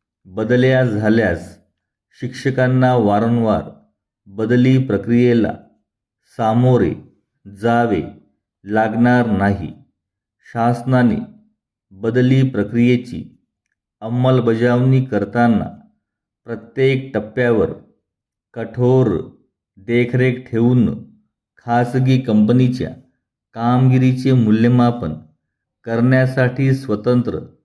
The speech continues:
यंत्रणा स्थापन करणे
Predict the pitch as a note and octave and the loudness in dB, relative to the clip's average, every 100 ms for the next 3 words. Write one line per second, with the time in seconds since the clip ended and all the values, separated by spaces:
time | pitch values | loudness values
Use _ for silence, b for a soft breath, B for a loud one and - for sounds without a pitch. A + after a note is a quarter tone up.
0 | _ _ _ - G2+ A2+ B2 B2 B2+ A#2+ | _ _ _ -14 -4 0 2 2 2 2
1 | D#2+ - - _ _ _ _ _ - B2 | 0 -4 -16 _ _ _ _ _ -4 -2
2 | A#2+ C#3 C3+ B2 G#2+ G#2+ G#2+ | -2 0 0 0 0 0 0